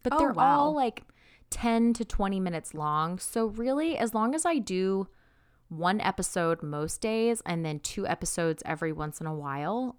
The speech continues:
Speaker 1: I, you know, like, on a weekend or something, um, it will definitely be attainable. I did one in, like, a couple of weeks, um, 'cause it was only, like, twelve or thirteen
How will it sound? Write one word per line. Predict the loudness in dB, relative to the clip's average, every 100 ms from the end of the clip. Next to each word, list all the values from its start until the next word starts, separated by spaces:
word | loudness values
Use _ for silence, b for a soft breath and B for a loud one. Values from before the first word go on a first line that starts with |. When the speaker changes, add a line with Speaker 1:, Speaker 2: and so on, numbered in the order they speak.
| -4
Speaker 1:
I, | -2 0 -2 -2 -4 -8 -8
you | -4
know, | -2
like, | -2 -2
on |
a | -2
weekend | -4 -4 -4 -4
or | -4
something, | -4 -4 -2 -2 -2 -6 b b b b b
um, | -4 -4 -4 -6 -8 -12 _ _ _ _ _ -8
it | -6 -6
will |
definitely | -6 -6 -8 -8
be |
attainable. | -8 -10 -10 -10 0
I | 4 6
did | 4 0
one | 0 2 0 -2 -6 -10 _ _ _ _ _ _ _ _
in, | -8 -6 -6
like, | -6 -8
a | -10
couple | -8 -6 -4
of | -4 -4
weeks, | -8 -8 -10 -8 -8 -10 _ _ _ _ _ _ _ _ _ _ -4
um, | -4 -4
'cause | -2 0
it | 0
was | -2
only, | -4 -4
like, | -6 -8 -14 _ -4
twelve | -2 0 -2 -4
or | -8
thirteen | -8 -8 -8 -10 -12 -10 -12 -14